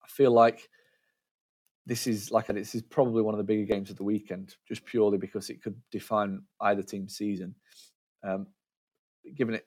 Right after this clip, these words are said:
I expect quite a tight game. I, I do feel like the, the, the sensible play is to side with the home team. I know Watford are the team that are in form, but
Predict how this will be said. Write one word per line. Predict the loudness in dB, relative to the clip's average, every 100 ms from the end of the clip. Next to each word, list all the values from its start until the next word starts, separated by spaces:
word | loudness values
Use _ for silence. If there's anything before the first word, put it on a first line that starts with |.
| -14
I | -20 _ _
expect | -8 -4 -4 -4
quite | -2 -2
a | -2
tight | 0 2 2
game. | 0 0 -6
I, | -12 -16 _ _ -10
I | -6 2
do | 2
feel | 4 6
like | 6
the, | 4 -8 -12
the, | -14 -14 _
the | -10
sensible | -4 -4 -4 -4
play | 0 0 0
is |
to | -6
side | -6 0 0 -2
with |
the | -4
home | -4 -4
team. | -6 -8 -6
I |
know | -4
Watford | -2 -2 -4 -10
are |
the | -10
team | -10 -8
that | -8
are | -10
in | -4
form, | 2 2 2 -6 _ _ _ _ _ _ _ _ _ -4
but | 0 0